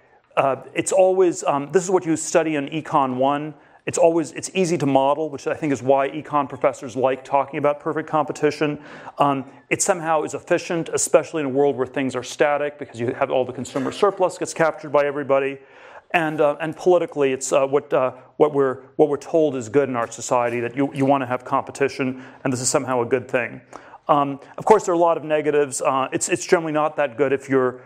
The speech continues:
you're, um, you're involved in anything that's hyper-competitive, um,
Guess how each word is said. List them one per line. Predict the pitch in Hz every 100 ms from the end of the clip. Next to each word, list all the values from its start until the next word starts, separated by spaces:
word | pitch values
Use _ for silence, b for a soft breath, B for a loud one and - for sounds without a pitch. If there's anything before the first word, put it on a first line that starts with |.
| B -
you're, | 139 135 135 147
um, | 127 127 123 - -
you're | 135 147
involved | 127 147 147 127
in | 127
anything | 123 123 131
that's | 120 120
hyper-competitive, | - 131 127 - 123 131 127 127 127 B B
um, | 127 131 127